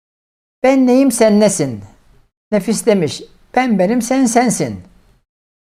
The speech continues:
Azap vermiş, cehenneme atmış, yine sormuş.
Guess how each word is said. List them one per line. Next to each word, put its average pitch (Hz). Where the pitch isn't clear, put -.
Azap 220
vermiş, 175
cehenneme 214
atmış, 226
yine 226
sormuş. 139